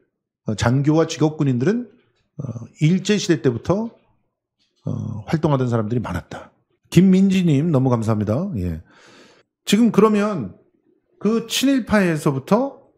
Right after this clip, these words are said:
자기가 살아남기 위해서 반드시 공을 세워야 될 목적이 있었던 거죠. 그래서 그 공을 세우는 자기의 전공을 세울 수 있는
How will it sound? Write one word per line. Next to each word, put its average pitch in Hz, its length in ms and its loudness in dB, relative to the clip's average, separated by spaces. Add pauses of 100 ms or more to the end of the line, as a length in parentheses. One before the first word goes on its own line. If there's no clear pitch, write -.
(160)
자기가 170 260 4
살아남기 175 540 0
위해서 147 520 -2 (420)
반드시 240 440 2
공을 202 300 0
세워야 208 300 0
될 156 160 -2
목적이 135 400 -2
있었던 110 320 -4
거죠. 90 220 -10 (100)
그래서 190 600 0 (380)
그 247 300 0
공을 226 340 0
세우는 214 640 -4 (160)
자기의 131 560 -2
전공을 214 640 2
세울 208 240 0
수 190 140 -4
있는 180 340 -4